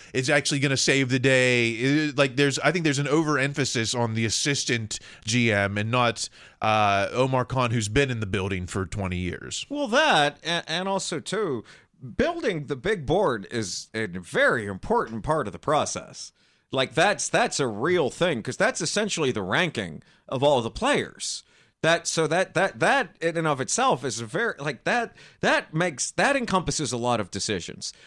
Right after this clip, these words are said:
Speaker 2: To do that is a big part of the decision-making process. Like, that doesn't mean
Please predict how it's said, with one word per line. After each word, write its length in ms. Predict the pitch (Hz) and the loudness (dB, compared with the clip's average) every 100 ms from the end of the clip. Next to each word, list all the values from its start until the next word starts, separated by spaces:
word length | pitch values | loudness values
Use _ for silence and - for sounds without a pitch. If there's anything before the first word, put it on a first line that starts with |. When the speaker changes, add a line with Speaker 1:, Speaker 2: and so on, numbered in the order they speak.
| - - | -14 -2
Speaker 2:
To 120 | 165 | -2
do 360 | 113 156 269 | 2 2 2
that 420 | 233 147 117 98 _ | 2 2 2 -4 _
is 180 | 151 123 | 0 0
a 60 | |
big 260 | 107 147 123 | 0 -2 2
part 220 | 147 143 | 0 0
of 80 | 117 | -2
the 60 | 113 | -4
decision-making 760 | 113 - 123 123 113 104 98 | -4 -2 -4 -4 -4 -4 -6
process. 580 | - 180 143 - 82 - | -4 -4 -2 -4 -6 -8
Like, 140 | 117 | -6
that 240 | - 190 208 | 0 -2 2
doesn't 320 | 196 151 143 | 0 0 -4
mean 320 | 147 151 131 | -2 0 -2